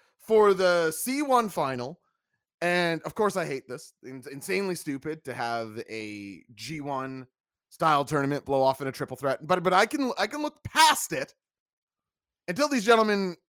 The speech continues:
do a two-man brawl on the outside for the first eight minutes of this match. I,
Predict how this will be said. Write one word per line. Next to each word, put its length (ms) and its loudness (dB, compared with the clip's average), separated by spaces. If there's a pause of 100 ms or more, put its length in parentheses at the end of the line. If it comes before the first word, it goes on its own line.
(140)
do 200 -2
a 40 -2
two-man 460 0
brawl 500 4
on 160 0
the 120 2
outside 560 -2
for 80 -14
the 80 -12
first 220 -8
eight 140 -4
minutes 240 -16
of 60 -16
this 120 -20
match. 240 -20
I, 120 0